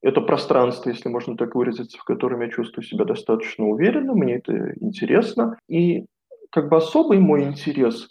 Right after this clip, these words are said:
заключается в том, что мне хочется показать людям, э, церковнославянский язык как, ну, что-то живое.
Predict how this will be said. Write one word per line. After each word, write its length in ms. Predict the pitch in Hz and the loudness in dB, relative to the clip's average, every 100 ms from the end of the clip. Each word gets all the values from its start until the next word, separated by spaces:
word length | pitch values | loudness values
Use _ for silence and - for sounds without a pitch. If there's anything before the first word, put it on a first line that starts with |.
| - | -14
заключается 840 | 123 143 143 160 160 185 180 185 | -10 -8 -4 -4 2 2 2 -2
в 100 | 185 | -6
том, 220 | - 269 | 2 2
что 180 | 262 - | 4 0
мне 200 | 156 226 | 0 0
хочется 440 | 233 220 190 185 165 | 0 -2 -2 -6 -6
показать 640 | 151 147 139 170 226 - | -4 -2 -2 0 0 -2
людям, 520 | 156 196 185 160 160 - _ | -4 0 2 0 -2 -14 _
э, 240 | 151 147 143 | -6 -4 -4
церковнославянский 1120 | 147 - 196 202 185 160 165 190 190 - 151 | -4 0 0 2 2 2 4 4 2 -2 -2
язык 380 | 143 135 214 196 | -2 2 0 2
как, 260 | 156 156 - - - | 0 0 -4 -18 -12
ну, 160 | 123 | -10
что-то 760 | 131 - 160 156 - 156 139 - _ _ | -8 -4 -2 -2 0 0 0 -4 _ _
живое. 720 | 113 123 151 277 294 107 - | -6 0 2 4 4 4 2